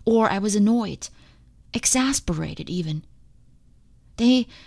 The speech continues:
made me shake my head at times in disbelief. It's easy to do.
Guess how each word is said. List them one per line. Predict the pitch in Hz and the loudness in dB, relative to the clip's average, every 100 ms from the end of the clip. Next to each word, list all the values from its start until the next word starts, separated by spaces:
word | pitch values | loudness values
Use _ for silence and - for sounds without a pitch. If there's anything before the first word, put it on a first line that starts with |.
| - | 2
made | 269 269 | 2 4
me | 233 | 2
shake | - 240 233 | 2 -2 0
my | 226 | -2
head | 196 247 247 | -2 -2 0
at | 196 | -2
times | - - - - - - | -6 -10 -10 -8 -8 -2
in | 202 | -2
disbelief. | 202 220 - 196 190 180 - - - _ _ _ _ _ _ - | 0 0 -2 -6 -6 -10 -18 -20 -20 _ _ _ _ _ _ -20
It's | - - - | -16 -12 -4
easy | 220 190 | -2 -2
to | 180 | -6
do. | 170 165 190 | -8 -6 -6